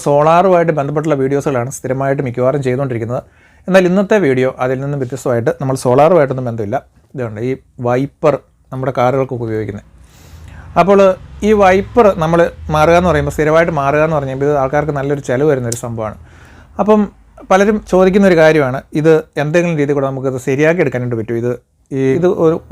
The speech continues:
ഒന്ന് ഉപയോഗിച്ച് കഴിഞ്ഞാൽ ചിലപ്പോൾ ഒരു, ഒരു മാസമൊക്കെ ഉപയോഗിച്ച് കഴിയുമ്പോഴത്തേക്ക് ഈ വൈപ്പർ വർക്കിംഗ് പെർഫെക്റ്റ് ആയിട്ട് അല്ലാതെ ആയി പോകുന്നുണ്ട്. കാരണം ഈ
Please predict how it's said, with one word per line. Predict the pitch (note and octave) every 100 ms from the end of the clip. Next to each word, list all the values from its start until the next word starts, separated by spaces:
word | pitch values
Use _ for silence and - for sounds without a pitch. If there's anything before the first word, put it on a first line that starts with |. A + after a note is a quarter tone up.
| D#3+ E3+ D#3+
ഒന്ന് | F3+
ഉപയോഗിച്ച് | E3+ F3+ F3
കഴിഞ്ഞാൽ | D#3+
ചിലപ്പോൾ | D#3 D#3+ D#3+
ഒരു, | F3 F3+ D#3
ഒരു | E3 F3
മാസമൊക്കെ | D#3 D#3+ F3+ D#3+
ഉപയോഗിച്ച് | D3+ C#3+
കഴിയുമ്പോഴത്തേക്ക് | D3 C#3 C#3 C3+
ഈ | C3+
വൈപ്പർ | B2+ B2+ C#3
വർക്കിംഗ് | A#2+ A#2+ C3+ C#3+ B2
പെർഫെക്റ്റ് | A#2+ C3 C3
ആയിട്ട് | A#2+
അല്ലാതെ | A#2 A#2+ B2
ആയി | A#2+
പോകുന്നുണ്ട്. | A2+ A2 A2+ A#2
കാരണം | B2
ഈ | D3